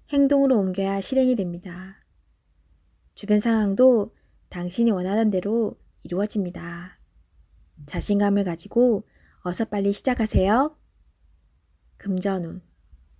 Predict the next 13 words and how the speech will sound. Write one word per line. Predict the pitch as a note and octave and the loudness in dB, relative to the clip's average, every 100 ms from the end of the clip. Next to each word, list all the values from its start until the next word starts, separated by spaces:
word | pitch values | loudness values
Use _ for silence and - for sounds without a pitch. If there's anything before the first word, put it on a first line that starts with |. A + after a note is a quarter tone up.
| _ _ _ _ _ _ _ - | _ _ _ _ _ _ _ -8
당신의 | F#3 F#3 - B3 B3 | -4 -2 4 4 4
마음속 | F3+ F#3 G#3 C4+ | 2 2 4 4
간절함이 | C4 F3+ A3 A3 F#3+ G3 A3+ C#4+ _ _ _ - | 4 -2 0 0 0 0 0 -2 _ _ _ -8
점점 | F#3 F#3 F#3+ A3 | -4 -2 0 0
현실로 | A#3+ D4 C#4+ D4+ | 0 -2 0 0
다가오고 | C4+ E3+ G3+ A3 G3+ | 0 -2 -2 -2 -4
있습니다. | - A#3 A3 F3+ F3+ F3+ F#3+ G#3 _ _ _ _ _ _ _ _ _ _ _ | -4 -2 -2 -2 -4 -6 -10 -16 _ _ _ _ _ _ _ _ _ _ _
당신의 | - F3+ F3+ A#3+ | -8 -6 0 2
노력을 | G#3+ F3+ F3+ F#3+ F#3+ | 4 2 2 2 0
칭찬합니다. | - C#4+ D#4+ C4+ G3 F3+ F3 F3+ F#3 G3+ - _ _ _ _ _ _ _ _ _ _ | -2 -2 0 0 -2 -6 -10 -10 -14 -16 -20 _ _ _ _ _ _ _ _ _ _
앞으로도 | - - - G3 F3+ A#3 C4 G#3+ - _ _ - | -10 -8 -2 -2 2 4 4 4 -4 _ _ -8
꾸준히 | G#3 G3+ G3 G3 G3+ G#3 _ | -6 -4 -2 0 -2 -4 _
지금처럼 | - G3 G3+ G3+ F#3+ F#3+ A3 C#4 | -10 -2 0 0 -2 0 0 -2